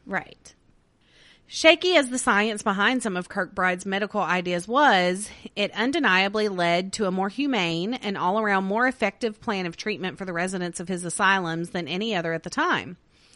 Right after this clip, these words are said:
Speaker 2: He emphasized the importance of light and fresh air, suggesting that asylums be built as long halls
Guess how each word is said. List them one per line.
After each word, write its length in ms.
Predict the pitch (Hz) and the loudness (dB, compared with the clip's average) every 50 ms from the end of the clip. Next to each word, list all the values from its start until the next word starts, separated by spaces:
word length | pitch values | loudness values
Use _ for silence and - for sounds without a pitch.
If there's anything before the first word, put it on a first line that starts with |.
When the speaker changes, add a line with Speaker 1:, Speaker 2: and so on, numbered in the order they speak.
| - - _ _ _ _ _ | -20 -20 _ _ _ _ _
Speaker 2:
He 200 | - 233 208 196 | -4 -2 0 0
emphasized 560 | 226 240 311 285 - 294 277 277 285 302 - | 0 0 0 0 2 4 4 4 4 2 0
the 100 | - 233 | -2 -2
importance 600 | 196 190 190 214 220 226 214 208 247 247 220 - - | -2 -2 -2 -2 -2 -2 -2 -2 -4 -4 -4 -6 -6
of 180 | 185 196 175 | -8 -6 -4
light 520 | 180 175 175 185 202 226 247 226 - - 220 - - | -2 2 4 4 4 4 2 -2 -6 -12 -10 -6 -4
and 180 | 208 196 - | -4 -4 -2
fresh 300 | - 190 185 214 - - - | 0 0 0 0 -2 -4 -4
air, 400 | 190 185 175 165 160 160 180 190 | -2 -2 0 0 -2 -2 -4 -6
suggesting 600 | - - 190 180 - 202 208 214 - - 247 240 | -6 -8 -6 -4 -2 -2 -2 -2 -2 -4 -4 -2
that 120 | 226 185 | -2 -2
asylums 520 | 196 190 - 196 175 175 190 202 214 202 - | -4 -2 0 2 2 2 0 -2 -4 -4 -4
be 120 | - 196 | -6 -6
built 300 | 185 185 185 185 180 - | -4 -2 -2 -4 -4 -6
as 160 | - 196 180 | -6 -8 -6
long 300 | 185 185 175 180 202 220 214 | -2 0 0 0 0 0 -2
halls 560 | 175 180 165 160 165 180 226 302 330 - - | -2 -2 -2 -2 -2 -2 -2 -4 -6 -8 -12